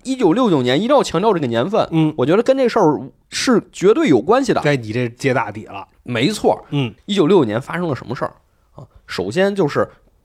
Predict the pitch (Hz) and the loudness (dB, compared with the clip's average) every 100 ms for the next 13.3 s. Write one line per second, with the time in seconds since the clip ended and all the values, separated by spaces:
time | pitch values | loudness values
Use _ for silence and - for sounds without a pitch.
0 | _ - 117 104 - 185 151 135 190 - | _ -4 -2 -2 -2 -2 -4 -2 -2 -2
1 | 131 156 117 - - 156 123 - - _ | -2 -2 -2 -16 -10 -6 -6 -6 -20 _
2 | _ - - 92 113 147 - _ - _ | _ -12 -10 0 0 0 -6 _ -20 _
3 | _ _ _ _ 123 110 101 113 135 156 | _ _ _ _ -4 -4 -2 0 2 0
4 | 113 - 160 156 120 147 147 135 113 104 | -2 -2 -2 0 -2 0 -2 -2 -4 -6
5 | 107 123 113 117 117 120 135 123 120 _ | -6 -8 -8 -10 -10 -8 -2 -2 -2 _
6 | _ _ _ _ _ 185 196 156 165 135 | _ _ _ _ _ -2 0 0 2 2
7 | 156 175 180 180 202 180 135 147 175 123 | 2 0 0 0 2 2 2 -2 -2 0
8 | 175 190 180 311 226 196 214 180 196 165 | 0 -2 2 2 4 2 2 2 2 2
9 | 277 123 - 92 87 _ - 110 92 98 | -2 -4 -4 -6 -6 _ -4 -2 0 -2
10 | 101 _ _ _ _ _ _ - 277 - | -4 _ _ _ _ _ _ -8 -8 -4
11 | - 302 165 240 269 359 - 110 85 85 | 0 2 4 4 2 2 0 -2 -4 -4
12 | 90 - - 120 220 165 240 190 - - | -6 -12 -14 -8 -6 0 2 0 -6 -14
13 | - 64 120 | -14 -6 -6